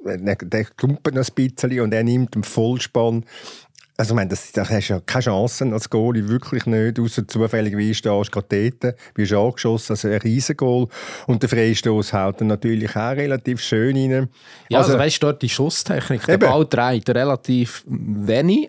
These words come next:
Speaker 2: aber er kommt schön von oben runter. Also das, das ist schon eine gute Schusstechnik. Und dann habe ich mich gefragt, wie schafft es so einen, hundertdrei Spiele lang nicht zu treffen mit dieser Schusstechnik?
Speaker 1: <laughs> Ja, das ist eine gute
Speaker 2: Also,
Speaker 1: Frage.
Speaker 2: ja.
Speaker 1: Nein, ich meine, grad, grad die erste halbe Stunde von Sankt Gallen, also die ist ja,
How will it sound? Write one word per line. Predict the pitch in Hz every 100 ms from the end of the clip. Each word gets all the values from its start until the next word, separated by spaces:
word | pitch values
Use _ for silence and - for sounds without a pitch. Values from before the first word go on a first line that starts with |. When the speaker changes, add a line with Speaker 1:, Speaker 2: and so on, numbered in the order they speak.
| -
Speaker 2:
aber | 110 120
er | 117
kommt | 120 120 110
schön | 123 127
von | - 117
oben | 135 120
runter. | - 120 151
Also | 160 107 107
das, | 117 - -
das | 113 113
ist |
schon | 104 135
eine | 147
gute | 151 151 135
Schusstechnik. | - 147 - 139 - 92
Und | 104
dann | 110
habe | 98
ich |
mich | 95
gefragt, | 117 110 98
wie |
schafft | - 107 -
es | -
so |
einen, | 107 107 104
hundertdrei | 107 110 110 - - 104
Spiele | 101 - 101 104
lang | 104 110
nicht | 113
zu | 156
treffen | - 175 139 131 151
mit | 156 -
dieser | 147 156
Schusstechnik? | 165 151 - 202 - 147 180 185
Speaker 1:
<laughs> |
Ja, | - 175
das | 139
ist | 151
eine | 139
gute | 131 143
Speaker 2:
Also, | 139 160
Speaker 1:
Frage. | 151 139
Speaker 2:
ja. | 110 - - 143 139 110
Speaker 1:
Nein, | 107 135
ich |
meine, | 135 123 113
grad, | - - _
grad | - 127
die | 131
erste | 120 113 117
halbe | 104 104
Stunde | 117 113 113
von |
Sankt | 113 110 101
Gallen, | 98 95 92
also | 87 92
die | 95 101
ist |
ja, | 90 82 62 69